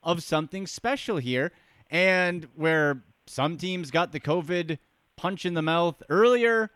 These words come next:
Browns got it right when they made the playoffs, which is just, you know, they're, that just seems to be the way. Um, but it, it, it's a case where the future is certainly bright. We got the right pieces here, Matt. I just didn't wa-,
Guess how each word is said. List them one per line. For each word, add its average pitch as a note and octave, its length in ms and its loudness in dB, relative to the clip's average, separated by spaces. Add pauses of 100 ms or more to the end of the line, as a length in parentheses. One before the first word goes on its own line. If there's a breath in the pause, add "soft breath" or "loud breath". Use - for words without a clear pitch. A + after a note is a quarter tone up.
(220)
Browns E3 380 0
got D#3 240 4
it D3 160 0
right B2+ 340 -2
when C3 140 -4
they C3 120 -2
made A2+ 300 -2
the G#2+ 60 -10
playoffs, D#2+ 560 -12
which F2+ 220 -14
is F2 120 -14
just, F#2+ 380 -10
you G#2+ 80 -6
know, F2+ 180 -6 (180)
they're, A2 360 2 (680)
that C#3 160 0
just E3 220 2
seems F3 240 0
to E3 80 0
be E3+ 100 2
the F3 120 2
way. E3 360 6 (140)
Um, C3+ 460 6 (140)
but D3 300 0
it, D3+ 60 -10
it, F3 520 -2
it's F3+ 140 0
a F3+ 80 -2
case F#3 320 0
where D#3+ 180 2
the C#3+ 100 0
future F#3+ 560 -2
is C#3 220 0
certainly C#3+ 380 -4
bright. A#2+ 300 2
We A#2 140 -2
got D3 320 2
the C#3 80 -4
right A#2 300 0
pieces A2 380 -10
here, G2+ 180 -4
Matt. G2+ 220 -4
I F3 140 4
just A3+ 200 0
didn't B3 180 -6
wa-, F#3 120 -4